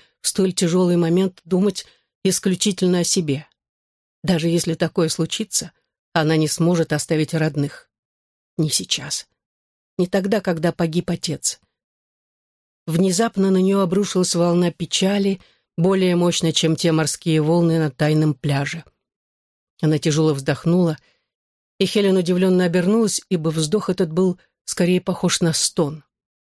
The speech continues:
За ним последовали рыдания, бесконтрольные рыдания,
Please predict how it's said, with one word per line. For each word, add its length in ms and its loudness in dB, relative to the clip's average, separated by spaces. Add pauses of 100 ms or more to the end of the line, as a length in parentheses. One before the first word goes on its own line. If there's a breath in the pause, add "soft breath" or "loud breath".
(520)
За 160 0
ним 160 2
последовали 600 0
рыдания, 720 0 (600)
бесконтрольные 800 0
рыдания, 640 2